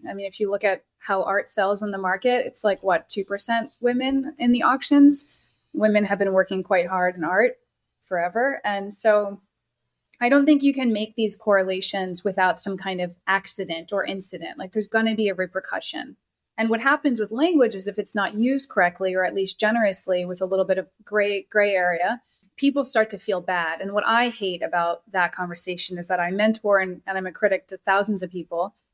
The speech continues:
And I don't want anyone to feel like they're not good enough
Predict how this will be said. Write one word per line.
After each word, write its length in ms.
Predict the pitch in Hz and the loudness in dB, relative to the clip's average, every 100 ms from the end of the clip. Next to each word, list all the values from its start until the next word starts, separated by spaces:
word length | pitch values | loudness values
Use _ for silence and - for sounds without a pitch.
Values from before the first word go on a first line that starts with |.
| _ 208 | _ -2
And 80 | |
I 140 | 214 202 | -2 2
don't 280 | 220 220 220 | 2 2 0
want 160 | 208 | -2
anyone 360 | 196 196 196 185 | -2 -4 -4 -6
to 80 | 175 | -8
feel 340 | 214 202 180 | 2 2 4
like 240 | 175 170 | 2 0
they're 160 | 208 202 | -2 -2
not 300 | 196 190 - - | 0 0 -2 0
good 160 | 233 | 2
enough 440 | 220 185 175 - | 2 0 -2 -6